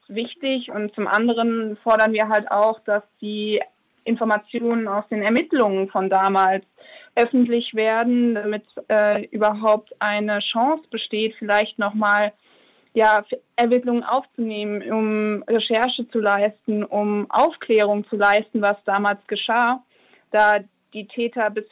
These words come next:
heute rechtlich ungeschoren davongekommen sind und, äh, es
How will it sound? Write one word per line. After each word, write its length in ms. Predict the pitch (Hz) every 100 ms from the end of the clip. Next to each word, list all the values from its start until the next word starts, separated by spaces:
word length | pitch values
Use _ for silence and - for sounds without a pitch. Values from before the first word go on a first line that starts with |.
| -
heute 560 | 262 285 285 220 214 208
rechtlich 580 | 226 269 - 233 233 -
ungeschoren 540 | 247 233 - 226 220
davongekommen 800 | 208 - 277 247 220 214 208 202
sind 300 | 208 233 240 _ _ _ _ _ _
und, 380 | 226 226 220 214 -
äh, 440 | 214 208 208 208 - - _
es 140 | -